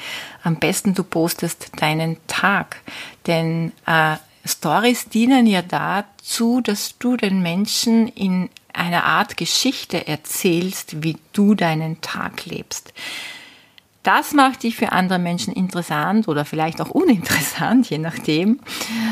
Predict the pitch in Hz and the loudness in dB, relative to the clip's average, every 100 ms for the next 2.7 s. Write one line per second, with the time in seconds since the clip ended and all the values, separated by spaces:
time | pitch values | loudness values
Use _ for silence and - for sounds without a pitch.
0 | 196 - 180 165 165 156 156 156 160 160 | -4 -6 -2 0 2 0 -2 -6 0 2
1 | 156 180 175 151 - - 147 147 - 165 | 4 2 0 0 -2 -2 -2 -2 0 2
2 | 180 294 - 156 143 139 | 2 0 -4 -2 2 0